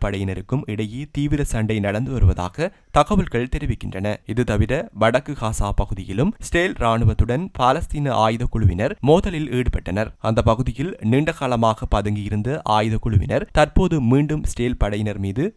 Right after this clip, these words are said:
தாக்குதல் நடத்தி வருகின்றனர். ஸ்டேலின் படையெடுப்புக்கு அஞ்சி ஒரு லட்சத்துக்கும் மேற்பட்டவர்கள் ரஃபா நகரிலிருந்து வெளியேறியுள்ளதாக பாலஸ்தீன பகுதிகள்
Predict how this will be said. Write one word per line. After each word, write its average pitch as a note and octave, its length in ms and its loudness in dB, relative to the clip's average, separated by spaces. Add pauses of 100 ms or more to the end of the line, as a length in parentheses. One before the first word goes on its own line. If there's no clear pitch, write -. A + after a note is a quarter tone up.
தாக்குதல் C#3 460 4
நடத்தி G#2 340 -6
வருகின்றனர். G2+ 580 -4
ஸ்டேலின் E3 480 -2
படையெடுப்புக்கு A#2+ 680 0
அஞ்சி G2 480 -4
ஒரு D#3 280 4
லட்சத்துக்கும் C#3 520 -4
மேற்பட்டவர்கள் G#2 760 -2
ரஃபா A2 440 0
நகரிலிருந்து G2+ 760 -6
வெளியேறியுள்ளதாக G#2+ 1120 -4 (320)
பாலஸ்தீன D#3 440 4
பகுதிகள் A2 540 -2